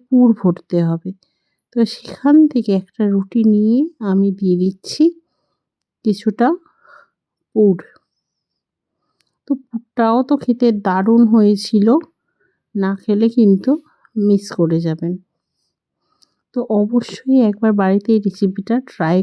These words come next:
করবেন। এরপর ওর যেরকমভাবে আমরা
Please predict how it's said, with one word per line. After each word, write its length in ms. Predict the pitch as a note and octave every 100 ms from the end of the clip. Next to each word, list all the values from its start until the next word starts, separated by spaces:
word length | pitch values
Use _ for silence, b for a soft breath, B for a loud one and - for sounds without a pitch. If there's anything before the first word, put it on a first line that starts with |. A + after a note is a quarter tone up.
| G3
করবেন। 380 | G3 F#3+ G3+ A#3 D4+ _ _ _ _ _
এরপর 400 | A3+ G#3+ G#3 B3+ C4 -
ওর 220 | A#3+ C4+ C#4+ - _ _ _ _ _ _ _ _ _ _ _ _ -
যেরকমভাবে 760 | G3 G3+ G3+ G3+ A#3 A#3 A#3+ B3
আমরা 280 | A#3+ A#3